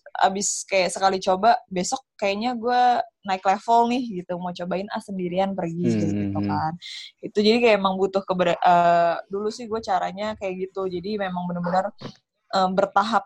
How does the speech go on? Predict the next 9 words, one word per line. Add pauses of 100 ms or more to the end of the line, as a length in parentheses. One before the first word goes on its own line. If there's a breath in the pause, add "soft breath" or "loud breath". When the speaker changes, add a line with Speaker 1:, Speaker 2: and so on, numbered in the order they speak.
Speaker 1:
nggak
yang
langsung
nekat
sendirian,
karena
memang
kayak
bis-,